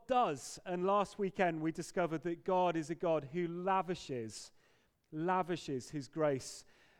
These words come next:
upon us. He withholds nothing in lavishing that grace. And today, what we're gonna hear is who God says we are in response to what he does and who he is.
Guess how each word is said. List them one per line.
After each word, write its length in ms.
upon 380
us. 240
He 100
withholds 480
nothing 520
in 180
lavishing 540
that 280
grace. 600
And 140
today, 280
what 140
we're 80
gonna 200
hear 340
is 260
who 200
God 300
says 320
we 360
are 380
in 160
response 720
to 160
what 340
he 200
does 600
and 160
who 440
he 280
is. 460